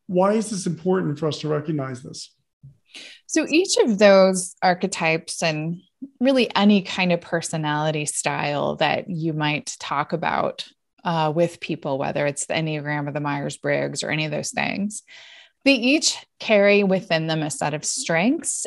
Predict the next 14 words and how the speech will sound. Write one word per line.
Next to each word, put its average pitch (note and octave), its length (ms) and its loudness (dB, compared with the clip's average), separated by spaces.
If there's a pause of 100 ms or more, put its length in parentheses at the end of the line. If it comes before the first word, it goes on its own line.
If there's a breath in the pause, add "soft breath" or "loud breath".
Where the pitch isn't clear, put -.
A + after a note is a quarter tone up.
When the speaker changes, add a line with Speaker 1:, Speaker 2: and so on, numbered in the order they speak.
Speaker 2:
and G3+ 100 6
they F#3+ 80 4
each G#3 320 2
carry G3 240 2
within F3 360 0
them D#3+ 180 0
a D3+ 80 -4
set D3 280 -4
of D3 140 -6
weaknesses - 840 -8
or F3+ 140 8
a D3+ 80 2
shadow D3 500 0
side. - 520 -6